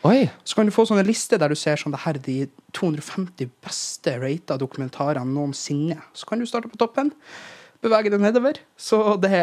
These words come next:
Speaker 2: det er alltid noe å se på.
Speaker 1: Ja, det er veldig kult.
Speaker 2: Mhm.
Speaker 1: Det er kjempekult. Det skal jeg sjekke ut. Men, eh, er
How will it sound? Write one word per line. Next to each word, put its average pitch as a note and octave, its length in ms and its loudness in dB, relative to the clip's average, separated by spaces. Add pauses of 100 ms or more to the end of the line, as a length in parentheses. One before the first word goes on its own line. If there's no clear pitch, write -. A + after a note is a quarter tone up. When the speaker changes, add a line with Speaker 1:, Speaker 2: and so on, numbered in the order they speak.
(120)
Speaker 2:
det F3 80 4
er E3 80 0
alltid F3+ 200 0
noe C#3+ 120 0
å - 20 -10
se - 140 -8
på. - 220 -18 (180)
Speaker 1:
Ja, C3+ 80 4
det C#3 280 4
er G3+ 120 6
veldig C3 240 4
kult. E3+ 240 4
Speaker 2:
Mhm. G#3 300 4
Speaker 1:
Det D3 100 6
er F3 80 -2
kjempekult. B2 460 -4
Det D3 100 2
skal D3 400 4
jeg B2 80 0
sjekke A2 240 -2
ut. - 120 -12 (440)
Men, F#3+ 260 8
eh, F3+ 460 8
er D#3 180 6